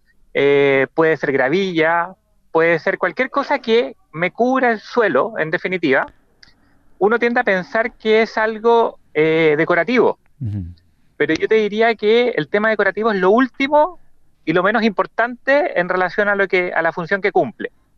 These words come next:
Speaker 1: Siempre es importante tener un suelo cubierto que no expue-, esté expuesto directamente al sol.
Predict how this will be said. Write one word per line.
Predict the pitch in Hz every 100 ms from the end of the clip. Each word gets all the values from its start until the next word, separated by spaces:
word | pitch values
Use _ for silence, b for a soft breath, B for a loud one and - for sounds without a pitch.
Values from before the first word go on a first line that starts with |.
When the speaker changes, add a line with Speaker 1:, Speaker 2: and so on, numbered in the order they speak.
| _ _
Speaker 1:
Siempre | - 262 294 _ - 359 381 -
es | 202
importante | 240 214 214 220 226
tener | 220 214
un | 208
suelo | - 226 220
cubierto | 214 196 220 220 - _ 220 311 247
que | 175
no | 175
expue-, | - - 196
esté | 175 _
expuesto | 202 - - 208 -
directamente | 214 202 196 208 208 -
al | 196
sol. | 165 226 131